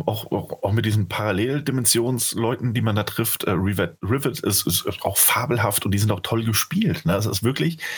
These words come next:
gerade in den Cutscenes natürlich, aber auch während des Spielens, ist es ein spielbarer Animationsfilm. Und ich weiß, das wurde schon vor, vor zehn Jahren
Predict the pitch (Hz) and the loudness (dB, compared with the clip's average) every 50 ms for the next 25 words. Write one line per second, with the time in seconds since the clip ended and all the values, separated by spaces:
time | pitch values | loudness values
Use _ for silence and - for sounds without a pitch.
0 | - - - _ - - 92 113 147 156 - - 131 117 101 92 - - 127 - | -8 -10 -10 _ -2 0 0 2 0 0 0 0 -2 -2 -2 -2 -2 -2 0 2
1 | - - 170 165 165 - 139 131 - - 135 143 143 147 - 95 85 - - - | 2 2 4 2 2 2 0 0 0 0 0 0 0 0 0 0 0 -2 -2 -4
2 | - - - 92 113 - 170 - - - - - 78 76 82 98 - - - - | -4 0 0 0 2 2 2 2 2 0 0 0 0 2 2 0 0 -4 -10 -8
3 | - - - - - - - 71 - - 104 - 135 120 - - - - 156 90 | -6 -6 -6 -6 -6 -4 -2 0 2 2 4 2 2 0 0 0 0 0 2 2
4 | 87 90 104 92 - - 107 110 120 117 107 - 147 214 240 - - 85 78 71 | 0 0 0 -2 0 0 0 0 0 0 0 0 0 2 2 0 0 0 0 0
5 | 71 90 87 98 95 - - 80 92 127 160 - - 131 - - 127 117 113 - | 0 0 0 0 0 0 0 0 2 0 0 -2 -2 -2 0 0 0 0 2 0
6 | 120 113 - - 110 104 92 - - - 95 - - - 113 151 208 160 95 76 | 0 0 0 0 0 0 0 -2 -4 -4 0 0 0 2 2 2 2 2 2 2
7 | 73 76 85 98 | 2 2 2 0